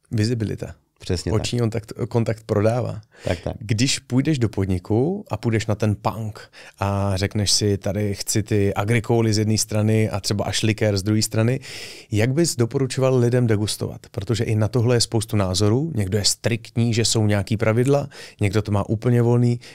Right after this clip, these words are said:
Speaker 1: Jak to máš ty, aby si ten člověk, ty svoje rumy, když začíná, nejvíc užil?
Speaker 2: No, eh, řekněme si ten první moment, kdy to budou ochutnávat,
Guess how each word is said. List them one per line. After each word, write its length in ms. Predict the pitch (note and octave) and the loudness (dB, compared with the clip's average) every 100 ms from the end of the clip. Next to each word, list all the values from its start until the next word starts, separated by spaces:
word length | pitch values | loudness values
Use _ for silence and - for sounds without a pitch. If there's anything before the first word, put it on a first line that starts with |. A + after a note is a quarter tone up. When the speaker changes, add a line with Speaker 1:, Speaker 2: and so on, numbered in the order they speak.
| - | -2
Speaker 1:
Jak 180 | G#2+ - | -2 2
to 100 | G#2+ | 0
máš 220 | G2+ - | 0 0
ty, 120 | A2 | 0
aby 100 | A2+ | 2
si 120 | A2 | 0
ten 140 | A#2+ G#2 | 0 0
člověk, 500 | - G#2+ A#2+ D3 - | 0 2 2 0 -2
ty 120 | A2+ | -4
svoje 280 | - A2+ G2+ | 0 2 4
rumy, 280 | G2+ G#2+ C#3 | 4 2 0
když 240 | A2 E2+ | -2 -2
začíná, 500 | F#2+ - A2+ A#2 A2+ - - | -2 0 0 0 -2 -8 -4
nejvíc 300 | G#2 G2 G2 | 0 0 0
užil? 200 | G2+ F2+ G#2 - _ _ _ _ _ _ _ - | -4 -6 -10 -18 _ _ _ _ _ _ _ 2
Speaker 2:
No, 340 | A#2 A2+ F2+ | 4 4 2
eh, 380 | F2+ F#2 F#2 - | 0 0 0 -2
řekněme 220 | A#2 B2+ | 0 0
si 60 | A#2+ | 2
ten 160 | C3 | 0
první 420 | G#2 A2+ A2+ D#3 F3+ | 0 0 2 2 2
moment, 540 | A2+ F2 F2+ F3 G#3 - _ | 2 2 0 -2 -6 -16 _
kdy 120 | G#2 | -2
to 100 | G2+ | -2
budou 240 | G2+ A#2+ A2+ | 0 2 2
ochutnávat, 840 | G2 G#2+ - F#2+ F2+ F2 G2 - | 2 -2 0 0 2 2 0 -2